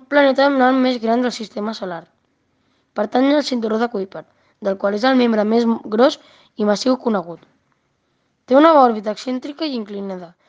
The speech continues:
És l'únic planeta nan que té atmosfera, tot i el que, tot i el que fa tan fred que la vida és, és impossible.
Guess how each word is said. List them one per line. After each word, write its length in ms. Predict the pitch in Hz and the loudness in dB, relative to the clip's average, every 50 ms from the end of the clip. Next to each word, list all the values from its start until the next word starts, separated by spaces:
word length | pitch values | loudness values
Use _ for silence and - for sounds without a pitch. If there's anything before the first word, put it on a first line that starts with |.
| _ _ _ _ _ _ _ | _ _ _ _ _ _ _
És 100 | - 285 | -4 -2
l'únic 300 | 240 285 302 285 247 214 - | 0 2 2 2 2 0 -2
planeta 320 | 220 214 226 233 - 233 | -4 -4 -4 -4 -4 -2
nan 300 | 226 226 240 269 311 339 - | 0 0 0 0 0 -4 -8
que 120 | - 226 | -10 -6
té 80 | 208 240 | -4 -4
atmosfera, 540 | 247 233 208 196 180 - - - 180 180 170 - _ _ _ _ _ _ _ - | -2 -2 -4 -4 -6 -8 -8 -10 -8 -8 -12 -16 _ _ _ _ _ _ _ -10
tot 160 | 208 190 220 | -8 -4 -2
i 60 | 220 | -2
el 140 | 220 208 202 196 | 0 -2 -2 -6
que, 140 | 214 190 - - _ _ _ - | -10 -12 -12 -16 _ _ _ -8
tot 160 | 254 240 208 | -8 -6 -4
i 80 | 226 | -4
el 80 | 202 190 | -6 -6
que 160 | 180 190 185 | -6 -10 -10
fa 160 | - - 220 | -8 -8 -2
tan 160 | 220 247 247 233 | 0 0 0 0
fred 320 | - 247 277 320 - - _ _ _ _ _ _ _ _ | 0 0 0 0 0 -6 _ _ _ _ _ _ _ _
que 160 | _ - 226 | _ -2 0
la 240 | 233 233 233 220 220 | 0 2 2 2 2
vida 240 | 214 240 240 277 269 | 2 2 0 0 0
és, 60 | 233 247 - - _ _ - - - - _ | 0 -4 -8 -10 _ _ -20 -20 -20 -20 _
és 240 | - - 240 226 262 | -12 -10 -6 -4 -4
impossible. 560 | 262 226 226 185 - - 185 175 170 165 165 | -4 -4 -6 -10 -12 -12 -12 -12 -14 -16 -20